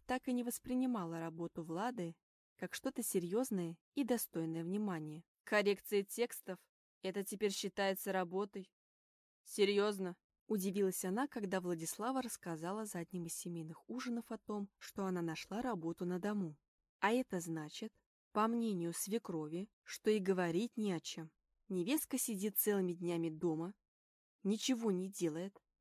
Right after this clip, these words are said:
а значит, может уделить внимание больной родственнице и может потратить половину своего дня. Меньше всего свекровь волновало то, что машины Влады в ремонте.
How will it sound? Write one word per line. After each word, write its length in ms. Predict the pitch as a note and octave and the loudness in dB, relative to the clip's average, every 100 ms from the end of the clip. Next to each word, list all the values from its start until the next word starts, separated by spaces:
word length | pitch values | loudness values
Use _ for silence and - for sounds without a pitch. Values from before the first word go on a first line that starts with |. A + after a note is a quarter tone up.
| - | 2
а 140 | F#3 | 4
значит, 580 | E3+ E3 E3 G3 - C4 | 4 2 0 0 0 -2
может 380 | G#3+ G#3+ F#3+ E3+ - | 0 0 0 -2 -4
уделить 500 | G3 F3+ G3 F3+ - | -4 0 0 -2 0
внимание 500 | F3+ F3 E3+ D#3 D3 | 0 2 0 -4 -8
больной 540 | D3 D3 D3 D#3+ A#3 _ _ | -6 -6 -4 -4 -4 _ _
родственнице 840 | G#3 E3+ - - D#3+ D#3+ - - D#3 _ _ _ | -4 -4 -4 -8 -6 -6 -6 -8 -8 _ _ _
и 100 | A#3+ | 4
может 340 | C4 C#4+ C4+ - | 6 6 4 2
потратить 540 | A#3 - A3+ G#3 G3 | -2 2 0 0 -6
половину 480 | F#3+ F#3 F3 A3 B3+ | -2 -2 0 -2 -2
своего 400 | - E3+ E3 E3+ | -4 -4 -2 -4
дня. 360 | F3 E3+ D3+ - _ _ _ _ _ _ _ | -4 -6 -6 -12 _ _ _ _ _ _ _
Меньше 400 | F3+ F3+ G3+ G#3+ | 0 2 4 2
всего 280 | G3 G3+ G3 | -2 0 0
свекровь 520 | G3 F#3+ G3 A3 C4 | -2 -4 -2 0 0
волновало 520 | G#3+ F#3+ F#3 F3 E3+ D#3+ - | 0 0 0 0 -2 -4 -4
то, 220 | G3 A#3 _ _ | -6 -6 _ _
что 260 | - - G#3+ | -12 -2 2
машины 460 | G#3+ G#3 G3+ F3+ | 2 2 2 2
Влады 520 | D#3+ D#3+ A3 G#3 D#3+ - _ _ - | 0 2 2 0 -4 -6 _ _ -6
в 60 | F3 | 0
ремонте. 720 | G3 G#3+ F3+ D#3 - D3+ | 0 0 -2 -4 -8 -10